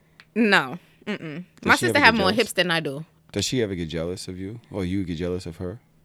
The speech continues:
Speaker 1: Mm-mm. 'Cause me, we
Speaker 2: All right,
Speaker 1: have
Speaker 2: let's
Speaker 1: completely
Speaker 2: talk about
Speaker 1: different
Speaker 2: this.
Speaker 1: lives.
Speaker 2: Let's talk about this. As a twin,
Speaker 1: Mm-hmm.
Speaker 2: right? Let's get away from sex and all that.
Speaker 1: Okay.
Speaker 2: Growing up a twin,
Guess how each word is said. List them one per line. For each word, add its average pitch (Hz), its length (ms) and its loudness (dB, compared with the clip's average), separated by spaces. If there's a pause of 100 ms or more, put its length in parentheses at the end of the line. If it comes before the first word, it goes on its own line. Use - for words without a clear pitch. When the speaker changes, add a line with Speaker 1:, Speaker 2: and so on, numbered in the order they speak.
(120)
Speaker 1:
Mm-mm. 571 500 -4
'Cause - 180 8
me, 277 160 2
we 247 60 -4
Speaker 2:
All - 60 -
right, - 100 6
Speaker 1:
have 330 200 6
Speaker 2:
let's - 0 -
Speaker 1:
completely 269 220 2
Speaker 2:
talk 269 80 4
about 220 40 -2
Speaker 1:
different 226 260 2
Speaker 2:
this. 254 80 -2
Speaker 1:
lives. 160 240 -4
Speaker 2:
Let's 107 120 -6
talk 107 140 -4
about 71 200 -8
this. - 280 -20 (1160)
As 135 220 0
a 143 80 0
twin, 92 340 -6 (180)
Speaker 1:
Mm-hmm. 214 260 0
Speaker 2:
right? 95 160 -2
Let's 101 140 -4
get 131 140 4
away 117 200 4
from 85 160 -6
sex - 360 -8
and 57 100 -12
all 53 100 -14
that. - 240 -18
Speaker 1:
Okay. 185 280 0 (600)
Speaker 2:
Growing 151 520 6
up 139 200 0 (100)
a 120 80 0
twin, 95 640 -6